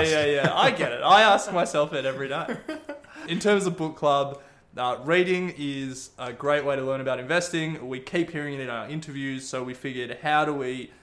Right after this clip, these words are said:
Speaker 2: take our listeners on a journey and, uh, make us read a little bit more ourselves? We started a book club. Jump on our website, equitymates dot com slash book club.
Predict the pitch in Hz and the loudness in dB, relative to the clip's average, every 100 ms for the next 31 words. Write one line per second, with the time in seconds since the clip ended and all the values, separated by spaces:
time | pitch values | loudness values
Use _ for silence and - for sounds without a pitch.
0 | _ _ _ - 170 156 147 139 139 131 | _ _ _ 0 0 0 0 0 0 -4
1 | 135 123 120 117 135 135 131 127 123 123 | -8 -10 -10 -6 -6 -4 -8 -10 -8 -6
2 | 120 117 - 127 131 143 143 135 131 127 | -6 -6 -10 -10 -4 -4 -2 -4 -4 -4
3 | 135 139 139 135 127 127 123 113 - 151 | -4 -2 -2 -4 -6 -6 -6 -6 -2 2
4 | 151 147 143 - - - _ _ 120 - | 2 0 -4 -16 -20 -20 _ _ -12 2
5 | 165 165 143 143 139 - 135 127 127 - | 4 4 2 -2 -4 -2 0 0 0 -6
6 | - _ - 156 165 165 - - 139 135 | -20 _ -4 2 2 0 -8 -6 -4 -4
7 | 123 123 123 113 127 120 151 175 - 190 | -4 -4 -4 -6 -10 -2 -2 -2 0 2
8 | 202 151 147 147 139 139 - 135 131 143 | 2 0 -4 -6 -4 -6 -4 -6 -4 -2
9 | 139 139 143 151 - 160 156 175 214 - | -2 -2 -2 -2 -4 -10 -4 -2 -2 -4